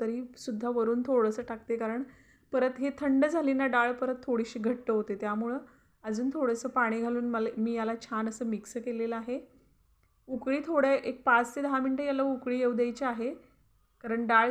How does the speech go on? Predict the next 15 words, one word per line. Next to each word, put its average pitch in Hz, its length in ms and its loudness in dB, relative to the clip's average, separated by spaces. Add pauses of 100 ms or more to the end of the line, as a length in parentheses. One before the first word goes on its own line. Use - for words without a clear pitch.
(140)
छान 269 280 0
शिजते 269 360 -6
आणि 254 200 0
जो 254 180 0
मसाला 226 400 -2
आपण 247 220 -4
कच्चा 247 340 -6
टाकलेला 220 440 -2
आहे 214 140 -4
ना, 208 100 -4 (120)
तो 233 80 0
पण 240 220 -4 (120)
छान 220 160 -6
असा 220 220 -8
शिजतो. 220 500 -8